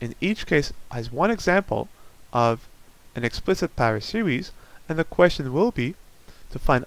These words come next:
all values of x for which a series converges. Therefore, finding all values of x for which the power series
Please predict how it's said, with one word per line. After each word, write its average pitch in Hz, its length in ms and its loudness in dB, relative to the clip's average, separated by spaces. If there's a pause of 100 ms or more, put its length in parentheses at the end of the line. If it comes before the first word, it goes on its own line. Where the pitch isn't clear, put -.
all 190 180 8
values 170 340 4
of 123 140 -4
x - 340 0 (680)
for 131 220 2
which 139 180 4
a 127 60 -2
series 127 500 -2 (240)
converges. 110 680 -6 (440)
Therefore, 143 560 2 (1200)
finding 160 400 0
all 143 160 4
values 123 320 2
of 110 140 -2
x - 300 -4 (600)
for 156 140 4
which 160 100 2
the 147 100 2
power 113 320 2
series 175 540 -2